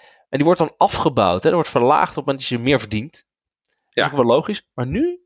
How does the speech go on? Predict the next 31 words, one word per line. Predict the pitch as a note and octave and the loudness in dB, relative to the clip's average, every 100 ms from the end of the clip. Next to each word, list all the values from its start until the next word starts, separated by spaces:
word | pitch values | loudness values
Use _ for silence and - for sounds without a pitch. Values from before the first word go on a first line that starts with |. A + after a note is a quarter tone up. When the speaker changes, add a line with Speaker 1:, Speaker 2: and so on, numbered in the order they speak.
| _ _ _ _ - | _ _ _ _ -2
Speaker 1:
zeggen | D#3+ F3+ | 0 2
zij | D#3+ | 2
dus, | D3+ G3+ - - _ _ _ _ _ _ _ _ _ | 2 0 -2 -10 _ _ _ _ _ _ _ _ _
ook | F#3+ A3 | 0 0
het | - - | -2 0
inkomen | G#3+ C4 C4+ - G#3 G3+ | 0 0 -2 -2 0 -2
uit | - D3 | 0 -2
box | B2+ D3+ - - | -4 -4 -4 -2
twee | E3 G#3+ - | 2 4 2
en | G#2+ A#2+ | -2 -2
drie | - F#3 | 0 0
gaat | A3+ D3+ A#2+ | 2 0 2
meetellen | C#3 G#3+ G#3 F#3 D#3+ | 2 2 4 2 2
voor | C#3 | 0
de | C3 | 2
afbouw | - E3+ D3 D3 C3 | 0 -2 2 2 2
van | A#2+ | 0
de | |
algemene | - B2+ B2+ B2 A#2+ | 2 0 -2 -6 -4
heffingskorting. | B2+ C3 - - A#2 A#2+ F#2+ - _ _ _ _ | -4 -4 -4 -2 -6 -6 -12 -18 _ _ _ _
Speaker 2:
Oh | C#3+ | -2
Speaker 1:
Dus | D3 | 0
Speaker 2:
ja. | F2+ | 0
Speaker 1:
dat | - | 0
betekent | - D4+ - - | 2 2 0 -2
dus | C3+ | -2
dat | C#3+ - | -2 0
mensen | F3 G#3+ - | -2 -2 -8
die | D3 | -6
Speaker 2:
Ingewikkeld | C3 A#2+ F#3 F#3 F3+ | -4 0 4 4 2
Speaker 1:
veel | - | -6